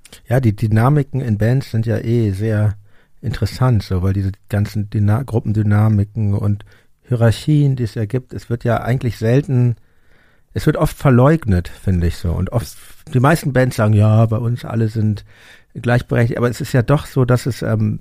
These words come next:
durch die verschiedenen Funktionen, die es in der Band gibt, auch, ähm, im besten Fall keine Hierarchien, sondern eine gute Aufteilung gibt. Aber ich finde, das wird, viele Bands, ähm, setzen sich damit nicht auseinander. Vielleicht ist es auch so,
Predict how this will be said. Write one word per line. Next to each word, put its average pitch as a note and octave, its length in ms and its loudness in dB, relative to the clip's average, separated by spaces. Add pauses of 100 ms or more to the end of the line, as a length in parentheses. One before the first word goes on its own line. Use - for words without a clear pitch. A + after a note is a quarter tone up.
durch B2+ 140 0
die - 100 -4
verschiedenen A#2 440 0
Funktionen, C#3+ 720 0
die A#2+ 60 -2
es A2+ 100 -4
in C3 60 -4
der A2 100 2
Band G#2+ 320 -2
gibt, - 340 -6
auch, A2 320 -2
ähm, G#2 460 0 (160)
im B2 160 -4
besten B2 320 0
Fall B2 420 0 (100)
keine D3 580 0
Hierarchien, D3+ 640 -2
sondern A#2 240 0
eine G#2+ 100 -2
gute - 320 -6
Aufteilung D3 520 -2
gibt. - 240 -4
Aber - 240 0
ich - 120 -4
finde, D#3+ 200 0
das C3 120 -2
wird, - 180 -4 (360)
viele F3 220 0
Bands, C#3 480 0
ähm, A2+ 460 2 (720)
setzen - 320 -2
sich A#2 120 -4
damit A#2+ 260 -2
nicht A2+ 180 -4
auseinander. A2 680 -4
Vielleicht A#2 380 -2
ist - 160 -8
es A2 100 -8
auch A2+ 160 -8
so, C3+ 340 -4